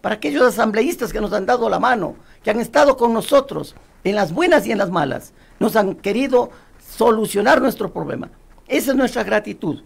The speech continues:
Por tal motivo, nosotros seguiremos en la lucha hasta el último momento. Hoy, a las ocho y treinta de la mañana, estábamos con el señor Andrés Isch, dialogando.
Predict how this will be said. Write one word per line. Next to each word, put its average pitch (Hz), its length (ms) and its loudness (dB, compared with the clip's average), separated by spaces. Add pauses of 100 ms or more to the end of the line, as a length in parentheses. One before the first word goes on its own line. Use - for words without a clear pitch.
(360)
Por 190 160 -4
tal 240 240 4
motivo, 226 500 0 (540)
nosotros 233 760 2 (500)
seguiremos 202 640 4
en 262 100 4
la 240 80 4
lucha 233 440 -2
hasta 208 220 0
el 202 100 -2
último 202 300 -4
momento. 147 540 -2
Hoy, 214 280 2 (400)
a 151 120 -2
las 147 180 2
ocho 220 240 2
y - 20 -10
treinta 226 460 2
de 190 60 -2
la 180 100 2
mañana, 185 400 2
estábamos 180 420 0
con 156 140 -4
el 147 60 -4
señor 160 280 -4
Andrés 143 380 -2
Isch, 139 320 -10 (1080)
dialogando. 254 720 4